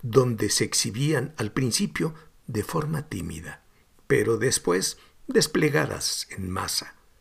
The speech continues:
Lo mismo pasó con los puestos de periódicos. Revistas de mujeres desnudas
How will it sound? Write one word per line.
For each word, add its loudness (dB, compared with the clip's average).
Lo 4
mismo 2
pasó 0
con -4
los -4
puestos -4
de -4
periódicos. -8
Revistas 2
de 0
mujeres 0
desnudas -2